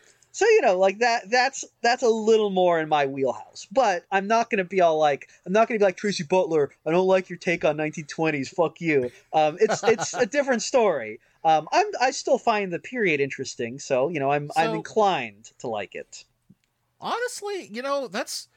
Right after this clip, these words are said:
Speaker 2: it's strange that I look at this and I'm like, uh, "Okay, great world. What other stories can you tell in it?" 'Cause that's the same reaction I had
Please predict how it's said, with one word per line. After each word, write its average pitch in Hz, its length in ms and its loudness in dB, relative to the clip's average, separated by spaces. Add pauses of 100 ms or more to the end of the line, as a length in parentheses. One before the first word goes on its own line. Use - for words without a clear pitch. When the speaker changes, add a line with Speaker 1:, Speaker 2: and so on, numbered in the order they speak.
(240)
Speaker 2:
it's - 180 -10
strange 269 520 -8
that 185 140 -4
I 180 40 -2
look 196 240 -6
at - 120 -16
this 214 260 -6
and 170 200 -8
I'm 175 160 -6
like, 170 440 -4
uh, 147 320 0 (360)
"Okay, 196 260 -2
great 196 340 -2
world. 220 400 0
What 190 160 2
other 247 180 -4
stories 165 400 -6
can 143 140 -12
you 120 80 -8
tell 113 280 -6
in 95 80 -10
it?" 78 100 -20 (460)
'Cause - 160 -2
that's 262 240 -4
the 330 100 -12
same 233 280 -6
reaction 165 460 -6
I 147 100 -8
had 120 420 -6